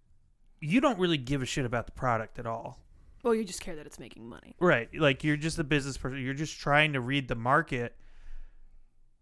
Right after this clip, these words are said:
Speaker 1: It, you know, what we've trained businesses to do is to ignore what we say online because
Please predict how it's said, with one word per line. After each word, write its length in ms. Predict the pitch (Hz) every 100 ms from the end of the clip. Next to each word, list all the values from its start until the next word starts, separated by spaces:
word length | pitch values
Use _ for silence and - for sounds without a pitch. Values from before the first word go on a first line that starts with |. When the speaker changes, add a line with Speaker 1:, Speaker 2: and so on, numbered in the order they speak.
| _
Speaker 1:
It, 180 | 160 156 -
you 180 | 156 156
know, 320 | 156 135 131 - _
what 300 | 151 151 151
we've 460 | 156 156 135 - -
trained 720 | - - 160 185 214 196 139
businesses 800 | 151 170 175 180 - 135 120 - -
to 100 | 123
do 680 | 107 185 247 143 120 135 - - - _ _ - _ - -
is 300 | 151 131 -
to 260 | - 170 156
ignore 600 | 156 135 131 175 226 170
what 220 | 139 143
we 100 | 135
say 300 | 143 - 156
online 640 | 139 120 120 160 165 127
because 840 | 117 127 - 143 127 123 117 - -